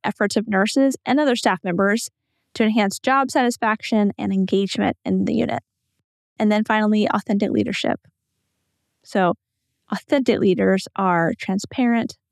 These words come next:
ethical, and they're supportive of their staff at all levels of the organization.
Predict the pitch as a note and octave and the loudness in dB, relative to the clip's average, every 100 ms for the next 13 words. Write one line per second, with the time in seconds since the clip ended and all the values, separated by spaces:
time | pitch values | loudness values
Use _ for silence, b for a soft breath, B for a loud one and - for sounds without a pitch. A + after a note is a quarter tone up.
0 | _ G#3+ G#3 A3 G#3 F#3+ F#3+ - _ _ | _ -4 -2 -4 -2 0 0 -4 _ _
1 | _ - G#3 G3 F#3+ F#3+ F#3 F#3+ G3+ - | _ -4 0 2 2 2 2 0 -4 -2
2 | A3+ A3+ A3 F#3+ F#3+ - F#3+ F#3+ F#3+ - | 0 2 2 2 0 0 0 0 -2 -6
3 | _ _ _ _ G3+ - - A3+ A3+ G3+ | _ _ _ _ -4 -4 0 2 4 2
4 | F#3 F#3+ A2+ F#3+ F#3 - - - A#3+ | 2 0 0 -2 -2 -2 -2 -4 -6